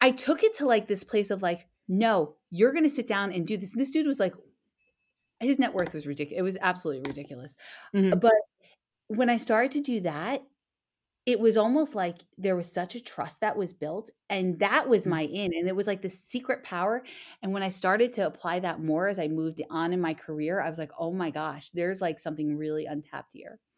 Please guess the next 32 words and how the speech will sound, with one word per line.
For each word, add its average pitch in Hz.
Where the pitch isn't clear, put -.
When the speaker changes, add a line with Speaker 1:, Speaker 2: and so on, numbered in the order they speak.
Speaker 2:
Yeah. 226
Yeah. 269
Something 370
happens 240
to 208
us. -
And 202
I 196
don't 220
know 240
if 233
it's 220
the 208
hormones 277
or 214
just 214
the 196
survival 190
mechanism. 160
When 302
we 302
have 240
procured 247
kids, 151
because 202
it's 226
not 262
even 349
having 262
to 226
give 185
birth, -